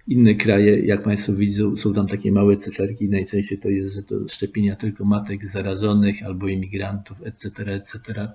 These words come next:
Przymus jest tylko w dwóch krajach bez żadnych okoliczności łagodzących. Co te szczepienia zrobiły, to widać,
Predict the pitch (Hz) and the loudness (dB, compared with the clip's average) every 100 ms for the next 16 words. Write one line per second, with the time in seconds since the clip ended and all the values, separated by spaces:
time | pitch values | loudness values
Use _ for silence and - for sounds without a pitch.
0 | _ _ - 120 120 117 110 101 - 110 | _ _ 4 6 6 2 0 -2 0 0
1 | 113 110 - - 113 104 104 120 117 - | 2 2 2 -10 -2 -2 6 6 4 0
2 | 117 107 110 104 - 107 104 107 - 135 | 0 2 2 -2 -6 2 4 4 -2 -4
3 | 113 101 110 107 104 - - - _ - | 0 2 4 4 2 -8 -18 -20 _ -18
4 | - - 117 107 101 - 104 - - 104 | -16 -4 2 2 0 0 -2 -2 -4 -2
5 | 104 101 98 101 98 - - - - - | 0 0 0 -4 -6 -12 -18 -20 -20 -18
6 | - - - - _ _ _ - - 120 | -18 -18 -20 -20 _ _ _ 0 4 6
7 | 139 123 131 117 113 117 113 - - 117 | 6 6 6 6 8 6 6 0 0 6
8 | 120 120 120 113 104 107 104 - - | 8 10 8 6 6 6 6 2 -4